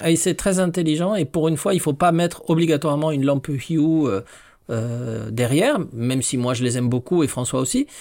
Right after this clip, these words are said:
ça permet de piloter votre installation électrique que vous avez aujourd'hui avec ce qu'on appelle un micro-module en informa-, euh, en domotique. Il y en a plein,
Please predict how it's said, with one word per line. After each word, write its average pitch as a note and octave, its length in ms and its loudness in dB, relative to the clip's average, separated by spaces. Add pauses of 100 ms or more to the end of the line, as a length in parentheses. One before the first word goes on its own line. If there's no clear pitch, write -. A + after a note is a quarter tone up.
(220)
ça - 220 0
permet C#3 420 0
de F#3 100 2
piloter C3 400 0
votre G3+ 260 0
installation E3 480 0
électrique D#3+ 640 -2
que D#3+ 80 2
vous C3+ 160 0
avez B2+ 200 2
aujourd'hui C3 600 -2
avec C#3 320 -2
ce - 80 -8
qu'on C#3+ 120 0
appelle G3 300 0
un D#3+ 60 2
micro-module F#3 800 2
en C#3 100 0
informa-, C#3+ 500 -2
euh, C#3+ 260 2
en C#3 180 0
domotique. D3+ 500 2
Il E3 40 2
y - 20 2
en C#3+ 100 0
a C3+ 80 0
plein, G3 420 0